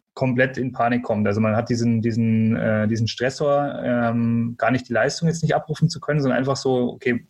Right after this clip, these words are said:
ich weiß jetzt, ich bin nicht mehr in meinem Takt, ich bin nicht, ich weiß nicht, wo oben und unten ist. Und ich glaub, da ist es dann schon wieder so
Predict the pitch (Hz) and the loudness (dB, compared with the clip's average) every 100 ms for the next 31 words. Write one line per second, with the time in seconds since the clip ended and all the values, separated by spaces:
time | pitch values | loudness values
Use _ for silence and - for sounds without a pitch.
0 | _ 131 117 123 131 - - 117 180 147 | _ -8 0 2 2 -4 -8 -6 -2 0
1 | 131 123 120 131 143 - 123 - 127 123 | 0 0 0 -2 -4 -4 -4 2 2 2
2 | - 123 123 131 120 127 120 147 165 123 | -4 -2 0 2 0 0 0 0 2 0
3 | - - - - - - _ - 143 - | -2 -6 -14 -14 -14 -16 _ -2 0 0
4 | 127 127 _ 113 135 160 139 139 127 - | -2 -2 _ 0 2 0 0 0 -2 -2
5 | 151 170 170 160 151 156 165 165 | 0 2 2 0 -2 0 0 0